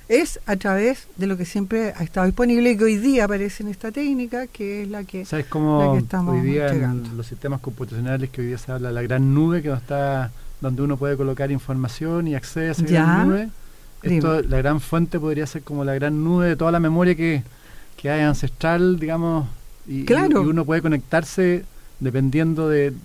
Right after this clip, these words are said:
Speaker 2: de, de la forma. En este
Speaker 1: Por
Speaker 2: caso, tú,
Speaker 1: supuesto.
Speaker 2: tú desarrollaste esa técnica para poder
Speaker 1: Por
Speaker 2: conectarse.
Speaker 1: supuesto. De hecho, hay un, un científico mexicano, Jacobo Grinberg,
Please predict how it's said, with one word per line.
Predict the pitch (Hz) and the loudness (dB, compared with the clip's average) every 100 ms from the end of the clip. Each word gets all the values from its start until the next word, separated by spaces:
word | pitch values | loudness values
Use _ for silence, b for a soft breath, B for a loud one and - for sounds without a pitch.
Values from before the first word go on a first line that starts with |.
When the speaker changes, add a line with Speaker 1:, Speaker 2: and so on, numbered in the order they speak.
| - | -12
Speaker 2:
de, | 120 | -10
de | 123 127 | -6 -4
la | 147 | -2
forma. | - 131 120 | 2 2 4
En | |
este | 117 | 4
Speaker 1:
Por | 180 | 4
Speaker 2:
caso, | 151 | 4
tú, | 180 | 2
Speaker 1:
supuesto. | 156 151 143 | 4 2 0
Speaker 2:
tú | - 160 151 | -2 -2 0
desarrollaste | 143 151 135 147 143 - | -2 -2 -2 -2 -4 -6
esa | 156 143 | -8 -6
técnica | 147 143 160 156 | -6 -4 -4 -4
para | 143 | -6
poder | 135 143 | -6 -6
Speaker 1:
Por | 147 | 0
Speaker 2:
conectarse. | 185 185 | 2 4
Speaker 1:
supuesto. | 208 262 240 170 | 4 4 4 2
De | 160 208 | 4 4
hecho, | 202 240 240 214 165 - | 4 4 4 6 4 4
hay | 175 180 | 4 4
un, | 180 170 160 143 | 2 0 -2 -2
un | 170 | -2
científico | 165 165 160 180 190 175 | 0 0 2 2 4 4
mexicano, | 165 156 151 165 165 180 202 | 4 2 2 2 4 2 2
Jacobo | - 151 160 165 | -2 0 2 2
Grinberg, | 156 156 147 160 | 2 0 2 0